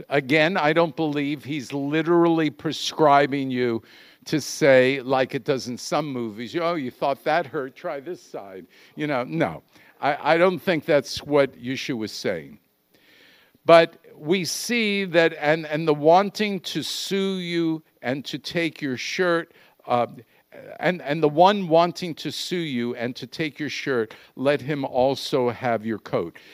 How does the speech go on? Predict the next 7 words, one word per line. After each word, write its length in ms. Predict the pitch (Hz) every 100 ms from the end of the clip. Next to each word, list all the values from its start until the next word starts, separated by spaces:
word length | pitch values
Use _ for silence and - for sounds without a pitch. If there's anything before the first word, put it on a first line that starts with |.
| -
This 180 | 180 175
is 140 | 160
a 60 | 147
very 340 | 127 147 151
disturbing 640 | 131 127 - 147 120 120 113
scripture, 580 | - 131 113 - 175 175 _ - - -
um, 640 | 131 117 113 110 113 110